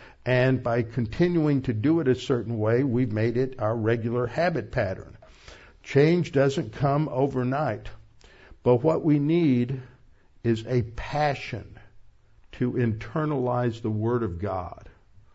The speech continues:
If you don't have that passion to internalize the Word of God, then, then you're not to the point where you're ready to grow yet.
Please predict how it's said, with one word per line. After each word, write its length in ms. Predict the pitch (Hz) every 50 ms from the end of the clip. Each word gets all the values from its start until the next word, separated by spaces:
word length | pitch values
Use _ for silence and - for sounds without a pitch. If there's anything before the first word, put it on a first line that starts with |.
| - - - _ _ _ _ _ - -
If 160 | 117 95 92
you 100 | 127 165
don't 140 | 196 233 202
have 200 | 170 175 180 165
that 200 | 160 151 135 -
passion 460 | - - 156 160 160 147 - 147 117
to 80 | 107 135
internalize 640 | 120 110 104 - 151 139 131 131 127 123 127 123 110
the 80 | 117 107
Word 240 | 107 123 131 127 127
of 100 | 92 98
God, 380 | 117 117 135 143 127 117 107
then, 260 | 117 110 110 110 - - - - - - - - -
then 500 | 120 127 131 131 131 - 151 123 131 -
you're 200 | - 131 143 196
not 220 | 202 175 151 120 107 - - - - - - -
to 100 | - 131
the 80 | 113
point 400 | 110 - 143 135 139 131 113 -
where 100 | 135 117
you're 160 | 113 127 139
ready 300 | 127 117 131 139 139 127
to 100 | 110 110
grow 340 | 104 92 104 117 127 156 160
yet. 380 | 127 104 107 90 76 - -